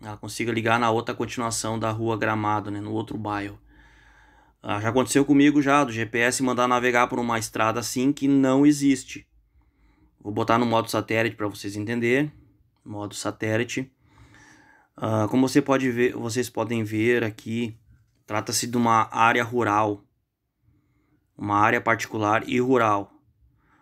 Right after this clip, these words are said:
O acesso pode até existir, mas daí o acesso pro trator lá, pra pessoa que trabalha nessa região aqui, é uma estrada particular com acesso particular, né? Acesso restrito, no caso.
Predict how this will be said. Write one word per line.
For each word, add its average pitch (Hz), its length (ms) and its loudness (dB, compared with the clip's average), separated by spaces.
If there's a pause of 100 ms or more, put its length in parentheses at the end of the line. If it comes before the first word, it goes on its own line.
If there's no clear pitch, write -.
(140)
O 139 100 2
acesso 165 480 2
pode 175 200 2
até 175 160 0
existir, 170 420 0
mas 113 180 2
daí 120 460 0
o 127 60 0
acesso 131 440 -2
pro - 180 -8
trator 127 600 2
lá, 113 400 2 (640)
pra 104 320 -4
pessoa 107 340 -4
que 107 80 -8
trabalha 110 380 2
nessa 110 220 -2
região 110 480 -2
aqui, 117 420 -4 (1900)
é 101 80 -6
uma 110 140 0
estrada 110 380 2
particular 113 680 2
com - 100 -10
acesso 113 360 -6
particular, 110 560 -2
né? 101 100 -6
Acesso 110 320 -8
restrito, 110 540 -6
no 98 100 -6
caso. 95 380 -10